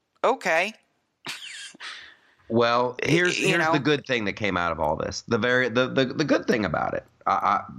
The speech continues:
Speaker 2: with, with Trump's doing his, uh, fire and the fury, and "We will, we will wipe the floor with you."
Speaker 1: Oh, yeah.
Speaker 2: It cranked it up to such, it cranked it up to such a level that China has said, "Okay, now if the U S, if you guys go first,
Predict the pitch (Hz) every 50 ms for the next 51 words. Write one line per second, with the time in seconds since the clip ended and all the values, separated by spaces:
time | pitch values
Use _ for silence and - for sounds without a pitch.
0 | - - - 107 - - - - - - - - _ _ - - 104 110 110 117
1 | 120 117 120 - 117 117 110 117 - - 165 160 160 147 - - 151 139 131 127
2 | 127 117 113 98 113 113 101 98 98 98 98 98 92 - - _ _ - - 135
3 | 127 131 135 135 127 120 117 107 - 127 123 123 123 127 127 123 113 92 92 90
4 | - _ _ _ _ _ - 90 98 120 135 127 120 101 87 80 73 - _ -
5 | 101 117 135 143 131 110 90 85 82 82 - - - - 98 92 90 85 90 117
6 | 120 135 135 - - 87 - - - - - - - 156 196 262 339 370 381 370
7 | 392 359 285 196 135 110 101 - 90 90 78 65 - - - 339 349 269 294 349
8 | - - 131 - - 107 - - - 135 143 135 127 165 185 - 170 139 131 120
9 | - - 123 - 139 131 131 - - - 123 113 117 - 143 151 147 156 143 147
10 | 143 135 - 139 - - 135 - 139 117 110 117 - 123 110 104 101 - _ _
11 | _ - 101 - - - _ _ - 107 101 - - - - 156 156 165 170 147
12 | 117 101 98 107 110 104 - - 101 101 131 98 101 104 127 95 78 - - _
13 | _ _ _ _ _ _ _ _ _ _ _ _ - 98 98 92 - - 101 113
14 | 135 143 165 160 131 110 - - 98 113 110 135 131 131 120 117 135 127 113 -
15 | - 170 160 131 110 - - - -